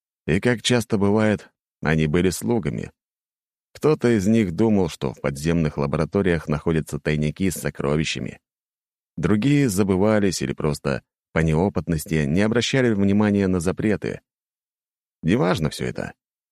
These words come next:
Тех людей ждала смерть. И потому, если отец что-то говорил, то это нужно было беспрекословно исполнять. Род Балкановых был тихим и мирным, ведь такую политику вел их отец.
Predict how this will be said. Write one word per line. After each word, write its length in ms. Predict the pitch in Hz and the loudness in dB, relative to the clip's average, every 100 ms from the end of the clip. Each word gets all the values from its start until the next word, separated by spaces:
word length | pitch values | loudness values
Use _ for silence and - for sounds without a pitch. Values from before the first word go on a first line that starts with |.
| _ _ | _ _
Тех 240 | 78 87 | 2 2
людей 400 | 80 87 87 92 | 2 0 2 2
ждала 380 | 85 80 85 82 | 2 0 0 0
смерть. 600 | 78 82 95 85 - - _ _ _ _ _ _ _ - | -2 -2 0 0 -4 -12 _ _ _ _ _ _ _ -2
И 160 | 78 110 | 0 2
потому, 480 | 123 123 123 127 | 0 0 2 2
если 300 | 110 82 73 | 2 0 0
отец 300 | 73 78 78 | -2 -2 -4
что-то 300 | - - 78 | -6 -8 -6
говорил, 460 | 76 78 82 107 82 _ _ _ _ _ _ | -2 0 2 2 0 _ _ _ _ _ _
то 80 | - | 0
это 220 | 143 139 | 2 2
нужно 320 | 135 127 117 | 2 2 2
было 340 | 107 107 98 76 | 2 2 2 -2
беспрекословно 1120 | 78 92 104 - 101 85 - 87 87 82 80 - | -4 -2 -2 -4 -4 -2 0 0 0 0 -2 -4
исполнять. 800 | - - 78 76 73 60 - _ _ _ _ _ _ _ _ _ _ - | -6 -2 -2 0 -4 -6 -12 _ _ _ _ _ _ _ _ _ _ -4
Род 240 | 78 82 | 0 2
Балкановых 680 | 76 80 78 87 85 85 78 | 2 0 0 -2 0 0 0
был 180 | 78 80 | -2 -2
тихим 460 | - 98 92 80 78 | -2 -2 0 -2 -4
и 160 | 92 | -2
мирным, 580 | 85 101 104 73 67 60 - | 0 2 0 -2 -4 -6 -6
ведь 200 | 85 - | -6 -4
такую 320 | 82 98 87 | -4 -2 -2
политику 460 | 82 85 82 - 85 | 0 0 -2 -2 0
вел 240 | 87 85 | 0 0
их 120 | 78 | -2
отец. 440 | 85 113 82 - | -4 -2 -4 -4